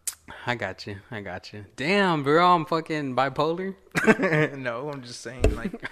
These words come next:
Speaker 1: <laughs> Oh, shit.
Speaker 2: I'm just saying the way I read your text messages is like, I, I wouldn't take it as, like, oh, as a compliment.
Speaker 1: Yeah, no, it is hard to, to, um, y-, you just don't have, like, the, y-, yeah,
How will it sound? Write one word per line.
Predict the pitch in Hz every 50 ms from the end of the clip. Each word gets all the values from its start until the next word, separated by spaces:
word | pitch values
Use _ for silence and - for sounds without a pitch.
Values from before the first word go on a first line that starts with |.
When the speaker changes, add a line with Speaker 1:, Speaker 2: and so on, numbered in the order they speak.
| 190 -
Speaker 1:
<laughs> | -
Oh, | 127 110 -
shit. | - - - 120 110 - _ _ - -
Speaker 2:
I'm | 131 151 170
just | 175 165 -
saying | 180 165 151
the | 139 135
way | 135 147 156
I | 151
read | 143 135 139 143 143 135
your | 131
text | 117 - 135 131 131 - -
messages | 123 117 113 113 110 113 113 110 113
is | 113 113 110
like, | 113 113 107 - _ - _ _ _ _
I, | - 113 123
I | - 123 127
wouldn't | 131 135 139 131 123 117
take | - - 131 127 -
it | 117
as, | 117 113 113 113 110
like, | 113 110 - -
oh, | 127 131 127
as | 120 117
a | 113
compliment. | - 117 117 113 - 117 107 - - - - _ _ - - - - _ _ _ _ _
Speaker 1:
Yeah, | - 143 131 127 123
no, | 120 120 120 117 127
it | 156 156
is | 139 113 120
hard | 110 107 107 101
to, | 104 104 98 95 95 95 95 - - _ _ _ _ -
to, | - 110 92 107
um, | 107 104 101 95 92 92 92 - _ _ _ - - - _ _ _
y-, | 139 - -
you | - 170 165 165
just | 160 190 180 -
don't | 202 180 165
have, | 170 160 156 151 143
like, | 131 131 123 120 - -
the, | - 113 110 107 104 101 92 92 104 - _ _ - - - _ _ _ _ _ _ _ _ _ -
y-, | 147 - _ _ _ _ _ _ _ _ _ _
yeah, | - 143 - -